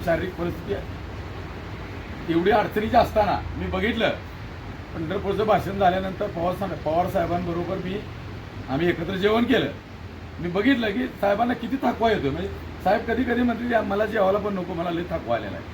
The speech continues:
थोडासा ज्यूस मी घेतो." आणि म्हणून आपण आपली भांडणं सोडवायचं जर काम त्यांच्याकडे दिलं तर त्यांनी महाराष्ट्र कसा फिरायला? आणि एक पक्षामध्ये सिस्टम आहे, तालुका अध्यक्ष, तालुक्यात तक्रारी जिल्ह्याकडे, जिल्ह्यात तक्रारी राज्याकडे, जयंत पाटील साहेब आहेत, जिल्हाध्यक्ष बळीराम काका आहेत.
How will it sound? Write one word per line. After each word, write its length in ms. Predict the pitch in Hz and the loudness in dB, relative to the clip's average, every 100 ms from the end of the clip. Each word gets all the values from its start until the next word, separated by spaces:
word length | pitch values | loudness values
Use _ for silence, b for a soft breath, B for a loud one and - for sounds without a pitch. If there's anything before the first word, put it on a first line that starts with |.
| - - - - | -12 -12 -8 2
थोडासा 260 | 165 165 | 2 2
ज्यूस 300 | 165 165 170 | 2 2 2
मी 100 | 160 | 2
घेतो." 280 | 151 135 - - - - - - - - | 0 -2 -4 -10 -12 -12 -12 -14 -6 2
आणि 180 | 202 | 4
म्हणून 240 | 240 220 269 - | 4 4 4 4
आपण 360 | 175 175 262 | 2 4 4
आपली 420 | 214 220 - 220 | 6 4 2 2
भांडणं 280 | 269 247 247 | 6 6 6
सोडवायचं 400 | 254 247 233 240 | 2 2 2 2
जर 80 | 240 | -2
काम 220 | 240 233 | 0 0
त्यांच्याकडे 440 | 233 185 240 254 226 | 2 0 2 2 2
दिलं 200 | 165 123 - - - - - | 0 -2 -6 -14 -14 -14 -8
तर 80 | 185 | -6
त्यांनी 260 | 180 226 262 | 0 4 8
महाराष्ट्र 360 | 233 240 269 | 8 6 2
कसा 200 | 240 208 | 0 0
फिरायला? 1080 | 175 131 98 - - - - - - - - | -2 -2 -4 -8 -16 -16 -16 -16 -14 -8 2
आणि 180 | 185 262 - | 4 4 2
एक 200 | 214 220 | -2 0
पक्षामध्ये 460 | 208 - 226 240 254 | 0 0 0 2 2
सिस्टम 380 | 202 196 247 202 | 0 0 2 2
आहे, 120 | - - - - - | 2 -2 -8 -10 4
तालुका 300 | 175 196 220 | 6 6 4
अध्यक्ष, 300 | 202 180 190 190 | 2 0 -2 0
तालुक्यात 320 | 196 175 196 | 2 2 0
तक्रारी 300 | 196 180 175 | -2 -2 -2
जिल्ह्याकडे, 460 | 180 185 165 160 147 | -2 -2 0 0 -2
जिल्ह्यात 320 | 160 156 170 | -2 0 -2
तक्रारी 320 | 165 151 170 | -2 -4 2
राज्याकडे, 420 | 175 135 143 123 - - - - - - | 2 4 2 0 0 -2 -2 -4 -6 0
जयंत 180 | 175 190 | 2 4
पाटील 260 | 196 190 | 2 4
साहेब 220 | 175 160 | 6 6
आहेत, 140 | 143 135 - - - - - - - 151 | 4 2 -2 -8 -10 -10 -10 -10 -6 -2
जिल्हाध्यक्ष 400 | 165 180 180 190 | 4 4 4 2
बळीराम 320 | 180 180 196 | 2 2 2
काका 180 | 185 | 0
आहेत. 100 | 151 | 2